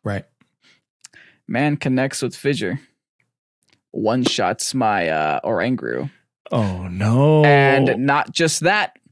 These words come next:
Speaker 2: he also clicked Fissure that turn instead of stomping Tantrum, and then one-shot my Kingambit right beside me.
Speaker 1: What?
Speaker 2: I got double
Speaker 1: Oh
Speaker 2: fissured
Speaker 1: my gosh.
Speaker 2: in one turn.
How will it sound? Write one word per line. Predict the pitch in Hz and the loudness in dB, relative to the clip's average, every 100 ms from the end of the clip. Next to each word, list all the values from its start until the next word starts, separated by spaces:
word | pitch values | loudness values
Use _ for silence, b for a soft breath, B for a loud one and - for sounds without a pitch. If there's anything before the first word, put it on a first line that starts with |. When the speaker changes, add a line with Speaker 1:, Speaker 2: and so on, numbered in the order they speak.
| _ _ b | _ _ b
Speaker 2:
he | - 180 | 2 4
also | 196 - 147 | 4 4 2
clicked | - 226 262 - | 4 2 2 0
Fissure | - 143 135 | -2 0 2
that | 127 117 - | 0 0 -2
turn | 143 131 | -2 0
instead | 117 120 - 113 | 0 -4 -4 -4
of | - | -2
stomping | 135 135 127 | -2 -2 -2
Tantrum, | 135 165 175 - 95 147 - _ _ _ - | -2 0 0 -2 -6 -6 -14 _ _ _ -4
and | 123 123 | -2 0
then | 110 90 | 0 0
one-shot | 82 98 120 139 135 110 | 0 0 0 0 0 0
my | 117 | -2
Kingambit | - 135 127 113 110 82 | -2 -2 0 -2 -2 -2
right | 110 117 | -2 -4
beside | 147 110 90 85 | -6 -4 -4 -4
me. | 127 - _ - | -6 -8 _ -14
Speaker 1:
What? | 104 104 110 127 143 170 208 226 - - - - _ _ _ _ _ _ _ _ - | -8 -4 0 2 4 4 4 0 -2 -4 -4 -8 _ _ _ _ _ _ _ _ -2
Speaker 2:
I | |
got | 120 69 - | -2 -2 -2
double | 127 135 | 0 0
Speaker 1:
Oh | |
Speaker 2:
fissured | 95 135 131 127 123 | 0 0 0 -2 -2
Speaker 1:
my | - | -8
gosh. | - - 98 98 147 | -14 -14 -14 -6 0
Speaker 2:
in | 135 127 | 2 2
one | 143 147 | 2 0
turn. | - - 151 127 110 | -4 -4 -2 -4 -8